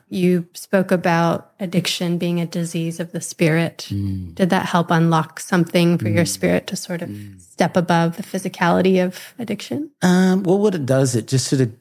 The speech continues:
Speaker 2: helps us see, you know, first of all, you know, addiction can create so much shame and guilt. So,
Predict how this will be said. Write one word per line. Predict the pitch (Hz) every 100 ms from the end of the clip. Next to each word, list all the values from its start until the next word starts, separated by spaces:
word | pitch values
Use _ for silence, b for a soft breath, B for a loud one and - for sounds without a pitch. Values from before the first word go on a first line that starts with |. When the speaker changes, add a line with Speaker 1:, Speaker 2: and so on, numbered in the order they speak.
| -
Speaker 2:
helps | 143 143 -
us | -
see, | - - - - - - 90 110 147 156
you | 123
know, | 113
first | 110 - 151 -
of | 110
all, | 120 113
you | 110
know, | 107
addiction | 107 131 110
can | 101 101
create | 117 104 -
so | - - 127 120
much | 101 98
shame | - - 107 113 113 101
and | 82
guilt. | 87 98 151 -
So, | 113 113 104 104